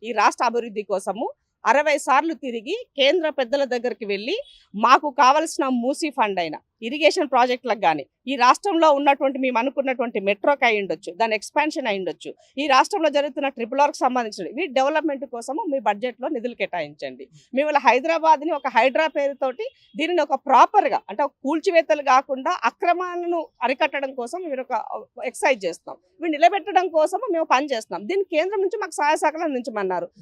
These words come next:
మీరేం చేశారు? తెడ్డు చూపుతున్నారు, ఏమి ఇవ్వాల, గుండు సున్న చేస్తున్నారు. ఇవాళ ఈ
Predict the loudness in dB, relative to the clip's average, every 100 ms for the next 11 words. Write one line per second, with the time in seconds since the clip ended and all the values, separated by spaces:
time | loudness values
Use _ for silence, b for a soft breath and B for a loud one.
0 | -4 -2 2 4 6 6 4 -2 2 2
1 | 4 -2 2 2 4 4 4 0 0 0
2 | -2 -2 -4 -2 -4 -2 -2 -2 -4 b
3 | -4 4 4 4